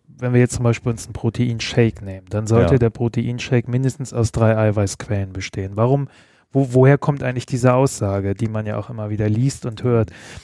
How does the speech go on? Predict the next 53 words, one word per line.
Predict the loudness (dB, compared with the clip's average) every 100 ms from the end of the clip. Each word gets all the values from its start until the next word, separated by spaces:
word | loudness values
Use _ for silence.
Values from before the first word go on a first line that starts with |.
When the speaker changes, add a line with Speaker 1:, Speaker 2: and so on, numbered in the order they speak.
| _
Speaker 1:
Es | -2 2
geht | 4
ja | 4
im | 2 0
Grunde | 0 0
genommen | -2 -2 -4 -6 0
bei | 0 2
Eiweiß | 2 2 0
eigentlich, | -4 -8 -12 -20 -20 _ -6
wenn | -2
man | 0
genau | 2 4 4
reinschaut, | 2 -2 -4
um | -4 -2
die | -2
Aminosäuren. | -2 0 0 -2 -6 -10 -14 _ _ _ _ 0
Speaker 2:
Ja. | 2 2
Speaker 1:
Und | 0
es | 0
geht | 2 2
einfach | 0 2 0
darum, | 4 4 2 0
dass | -2 -2
ein |
gewisses | -2 -2 -2 -6 -2
Eiweiß, | 2 2 4 2 2 -4
es | -6
gibt | -6 -2
gewisse, | -2 0 4 4 4 2 2 2 2
äh, | 4
Eiweiße, | 4 4 2 0 -4
die, | -2 -2 -2
die | -2 -2
bestimmte | -4 -6 -6 -4 -4
Aminosäuren | -4 -4 0 2 0 2
gar | 4 4
nicht | 2 -4
enthalten. | -8 -4 -4 -6 _ _ _ _ _
So, | -6 -4 -2
und | 0
wenn | 0
ich | 4
jetzt | 2 4
nur | 2 4
dieses | 4 2 4
Eiweiß | 6 6 4 2
nehmen | 0 -2 2
würde, | 2 4
hätte | 2 0
ich | -4
von | -4 -4
einer | -4 -4
bestimmten | -4 -6 -6